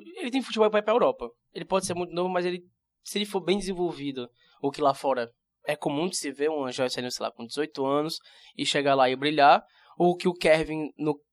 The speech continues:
é uma joia, porque, tipo, ainda na Copinha ele já era listado entre os quinze melhores promessas do mundo, jogando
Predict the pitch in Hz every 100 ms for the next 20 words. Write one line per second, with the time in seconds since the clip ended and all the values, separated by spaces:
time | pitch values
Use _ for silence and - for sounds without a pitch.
0 | _ - 156 175 156 147 175 - 226 180
1 | - 147 - 156 170 175 - 190 - 175
2 | 175 165 156 170 - 147 147 143 147 -
3 | 147 170 170 170 151 147 139 139 147 135
4 | 131 - 143 131 143 170 269 _ _ _
5 | _ - 170 151 147